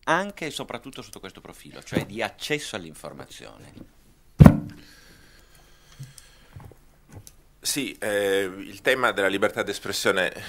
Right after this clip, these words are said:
Speaker 2: eh, e internet è un tema in sé, eh, talmente, come dire,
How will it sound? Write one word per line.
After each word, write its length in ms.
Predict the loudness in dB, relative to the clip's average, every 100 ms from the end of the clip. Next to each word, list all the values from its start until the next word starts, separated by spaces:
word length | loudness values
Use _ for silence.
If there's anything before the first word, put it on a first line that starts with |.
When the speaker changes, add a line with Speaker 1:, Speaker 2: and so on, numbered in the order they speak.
| -14 -12 -10 -12 -12
Speaker 2:
eh, 520 | -8 -8 -8 -10 -14 -16 -20 -8
e 240 | -6 -4
internet 540 | -6 -2 -2 -2 -2 -2 -2
è 60 | -4
un 120 | -8
tema 420 | -6 -4 -4 -6 -8 -20 -20
in 140 | -20
sé, 420 | -14 -6 -6 -6 -8
eh, 600 | -6 -4 -4 -4 -6 -8
talmente, 580 | -6 -4 -4 -4 -4 -6
come 220 | -6 -10
dire, 440 | -8 -6 -6 -6